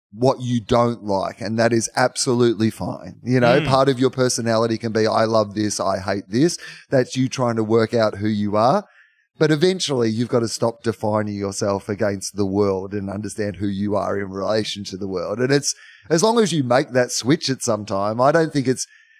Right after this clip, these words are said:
Speaker 1: yeah, I think it's good that people try on different styles and personalities and, you know, like, they, and, it, you know, they make you who you are. And
Speaker 2: Mm.
Speaker 1: it's like, I think,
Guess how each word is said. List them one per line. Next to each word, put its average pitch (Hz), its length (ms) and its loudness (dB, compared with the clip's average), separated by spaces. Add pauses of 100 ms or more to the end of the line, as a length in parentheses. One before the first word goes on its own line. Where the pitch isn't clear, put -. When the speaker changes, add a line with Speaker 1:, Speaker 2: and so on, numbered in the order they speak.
(140)
Speaker 1:
yeah, 151 140 2
I 175 100 4
think 233 140 0
it's 196 140 -2
good 220 260 0
that 214 140 0
people 147 280 4
try 135 260 2
on 123 160 0
different 117 440 -4 (260)
styles 113 720 2
and 117 140 -2
personalities 110 1000 0
and, 107 240 -2 (220)
you 135 140 2
know, 135 320 4
like, 135 280 0
they, 131 160 4 (440)
and, 156 300 0 (440)
it, 165 160 0
you 165 120 2
know, 113 120 2
they 135 220 2 (320)
make 143 300 0
you 123 160 0
who 120 80 0
you 98 240 -4
are. 90 240 -6
And 110 260 -6
Speaker 2:
Mm. 117 180 0
Speaker 1:
it's - 260 -10
like, 117 260 0
I 113 120 0
think, 104 320 -8